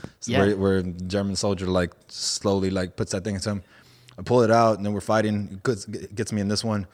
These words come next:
Speaker 1: fighting again. And then he goes to my neck, and he's just, like, cutting. It's like, these are just, like,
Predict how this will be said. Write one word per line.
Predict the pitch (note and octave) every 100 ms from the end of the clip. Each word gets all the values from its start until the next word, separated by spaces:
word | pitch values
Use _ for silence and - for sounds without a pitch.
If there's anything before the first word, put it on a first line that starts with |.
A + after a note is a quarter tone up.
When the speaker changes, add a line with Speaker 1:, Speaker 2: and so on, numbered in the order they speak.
| - - _
Speaker 1:
fighting | - G#2+ G#2
again. | G2 G#2 G#2 F#2+ - -
And | G2
then |
he | G#2
goes | G#2+ G#2
to |
my | G2
neck, | F#2 G#2 G#2
and | G2
he's | G2 F#2+
just, | -
like, | F2+
cutting. | - A2 G2+ G2
It's | G2 G#2
like, | F#2 - - - - _
these | G#2+ G#2
are |
just, | G2 G2+ G#2+
like, | F#2+